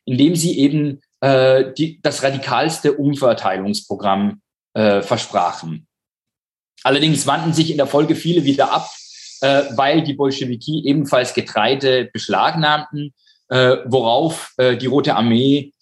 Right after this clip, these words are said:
ab neunzehnhundertzwanzig eine moderatere Politik führte und auch, äh, begann, die ukrainische Sprache zu fördern.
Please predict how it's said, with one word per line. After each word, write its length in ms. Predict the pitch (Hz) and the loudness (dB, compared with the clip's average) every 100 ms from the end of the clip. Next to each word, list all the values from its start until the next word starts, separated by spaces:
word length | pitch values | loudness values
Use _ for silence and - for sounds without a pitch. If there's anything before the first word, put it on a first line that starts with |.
| _ | _
ab 160 | 123 123 | -4 0
neunzehnhundertzwanzig 920 | 131 131 127 107 - 104 143 147 - | 0 0 0 -2 0 0 0 -6 -2
eine 140 | 120 113 | 2 2
moderatere 560 | 113 101 107 156 160 | 2 2 0 -2 -6
Politik 460 | 156 151 139 165 - | -4 -4 -4 -8 -10
führte 560 | - 147 143 143 139 - _ | 0 0 2 -2 -2 -8 _
und 220 | 135 135 | -4 -2
auch, 420 | 107 131 151 - - | 0 0 0 -6 -4
äh, 180 | 123 123 | 0 0
begann, 640 | 110 110 107 123 135 117 - 143 | 0 0 0 0 -2 -6 -8 -4
die 80 | |
ukrainische 520 | 139 107 117 117 110 110 | -4 0 2 4 2 0
Sprache 380 | - 98 110 | -2 -2 -2
zu 100 | 113 | -6
fördern. 540 | 107 104 98 - - | -4 0 0 -2 -10